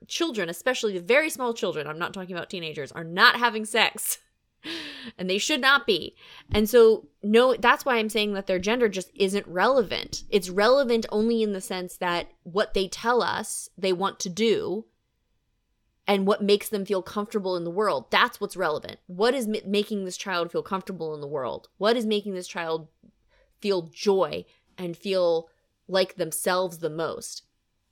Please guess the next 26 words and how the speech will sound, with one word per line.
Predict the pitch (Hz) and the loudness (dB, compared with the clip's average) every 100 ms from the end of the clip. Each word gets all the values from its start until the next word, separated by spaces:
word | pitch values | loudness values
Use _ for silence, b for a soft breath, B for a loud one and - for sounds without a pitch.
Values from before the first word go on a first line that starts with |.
| _ _ _ - - | _ _ _ -20 0
That's | 180 285 - | 2 2 0
what | 180 | -4
their | 165 | -4
gender | 175 190 185 - | 0 0 0 -4
is. | 58 62 - - b b b b - | -8 -10 -12 -16 b b b b 0
And, | 208 202 185 175 170 165 - _ _ _ _ _ | 2 2 0 -2 -4 -10 -16 _ _ _ _ _
um, | 196 185 175 160 151 - - _ _ _ _ _ _ _ _ _ _ | -2 0 0 -2 -6 -12 -16 _ _ _ _ _ _ _ _ _ _
the | 185 214 | -6 -4
reason | 190 220 254 240 | -2 -2 0 0
that | 202 - | 0 -2
parents | - 214 196 175 - - _ _ | -4 -2 -2 -4 -10 -14 _ _
and, | 170 175 165 - | -2 -2 -4 -6
and | 180 160 | -6 -4
lawmakers | 170 220 226 185 165 165 | 0 2 2 2 0 0
are | 160 | -2
losing | 175 185 175 | -2 -4 -4
their | 156 | -6
minds | 160 170 202 247 247 196 | -4 0 2 2 2 0
over | 160 156 | 0 -2
this | 147 165 - | -4 -8 -8
is | 180 | -8
because | 170 190 165 | -6 -4 -4
they | 160 180 | 4 4
want | 202 202 - | 4 0 -4
to | |
have | 165 165 | -4 -4